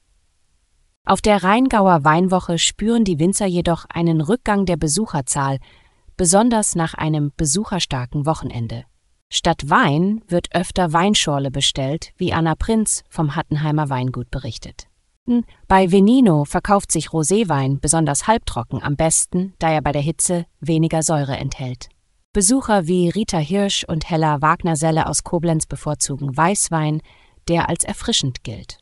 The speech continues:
Sogar Rotwein ist am Stand von San Sebastian beliebt, jedoch wird er regelmäßig gekühlt, um das Aroma zu bewahren. Während es bei S W Wasser zum Wochenstart etwas ruhiger zugeht,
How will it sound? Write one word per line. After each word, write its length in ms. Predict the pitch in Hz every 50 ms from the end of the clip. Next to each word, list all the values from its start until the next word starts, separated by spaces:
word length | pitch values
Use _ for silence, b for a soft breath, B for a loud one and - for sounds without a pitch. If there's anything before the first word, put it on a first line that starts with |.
| _ _
Sogar 320 | - 220 - 226 220 190
Rotwein 520 | 170 220 269 277 - - 160 156 156 160 -
ist 240 | - 165 - -
am 120 | - 160 156
Stand 340 | - - - 156 165 170 -
von 180 | - 160 151
San 200 | 151 151 147 147
Sebastian 580 | 147 139 139 147 156 - - - 139 135 135 135
beliebt, 520 | 131 143 151 180 233 180 - - - - - - _ _ _ _ _
jedoch 360 | _ 160 160 156 156 147 - -
wird 140 | 170 -
er 160 | - 156 151 143
regelmäßig 640 | 175 180 196 214 202 196 190 180 - 190 180 -
gekühlt, 580 | - 220 - - - 165 151 147 147 - - -
um 160 | _ 170 165 160
das 160 | 170 156 -
Aroma 420 | 160 147 151 147 139 143 139 139
zu 160 | - - 156
bewahren. 540 | 135 165 160 180 175 160 151 - 120 123 135 - _ _ _ _ _ _ _ _ _ _ _
Während 280 | - 208 226 240 247 262
es 120 | 262 -
bei 160 | - 254 247
S 280 | - - 262 254 - -
W 160 | 190 175 143
Wasser 260 | 147 151 - - 156
zum 300 | - - - 156 151 147
Wochenstart 560 | 143 160 - - 170 - - - 147 143 143 -
etwas 400 | - 165 - - 175 160 - -
ruhiger 360 | 147 156 156 147 - 143 131 -
zugeht, 480 | - - 160 143 147 147 180 226 -